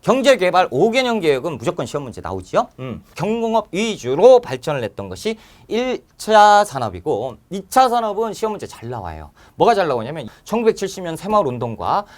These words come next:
천구백칠십 년 경부고속도로를 뚫었다라는 거죠. 그래서 시험 문제 잘 나오니까 꼭 기억하시고요. 자, 기관산업, 그래서 경공업, 이런 경공업 같은 자료가 막 나와요. 그러면 왠지 일, 이 차 같잖아요.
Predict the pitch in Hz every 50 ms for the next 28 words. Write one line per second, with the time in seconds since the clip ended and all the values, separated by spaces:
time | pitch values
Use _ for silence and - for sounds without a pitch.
0 | - _ - - 220 247 226 214 156 - 180 170 - - 170 185 196 170 120 117
1 | - 175 214 247 233 247 196 151 151 190 190 - _ _ _ _ 147 143 139 139
2 | 135 135 123 110 139 214 254 262 247 - _ _ _ _ _ - 262 269 262 -
3 | - 196 160 139 117 95 95 104 107 104 92 90 87 - - 151 113 135 165 180
4 | 175 - _ _ _ _ - 165 160 185 156 - 208 208 196 156 117 - 135 170
5 | 185 170 147 131 123 - 170 160 - 208 214 208 - - 156 131 - 117 120 -
6 | - 101 98 107 160 208 214 - _ _ - - 190 180 175 196 220 220 - -
7 | - 190 208 269 277 262 214 208 175 127 98 - 185 196 196 - 190 - 190 233
8 | 262 269 262 262 196 135 - - 143 196 262 285 262 - - 180 226 254 254 269
9 | 262 220 240 233 233 233 226 196 143 - - - 147 185 214 208 202 156 147 185
10 | 226 269 277 254 175 139 147 165 156 113 - - 208 254 302 302 - _ _ _
11 | _ - 262 294 277 220 208 196 214 240 233 165 143 - - 180 147 113 - 127
12 | 135 113 90 85